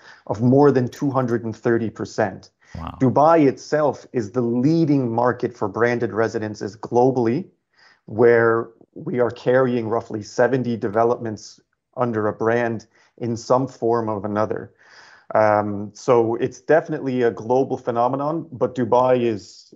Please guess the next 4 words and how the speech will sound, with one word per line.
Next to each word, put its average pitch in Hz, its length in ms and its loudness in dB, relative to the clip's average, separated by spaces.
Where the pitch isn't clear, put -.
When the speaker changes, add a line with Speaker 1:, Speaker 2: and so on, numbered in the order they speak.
Speaker 1:
is 104 600 -10
a - 40 2
market 117 380 0
leader. 104 320 -8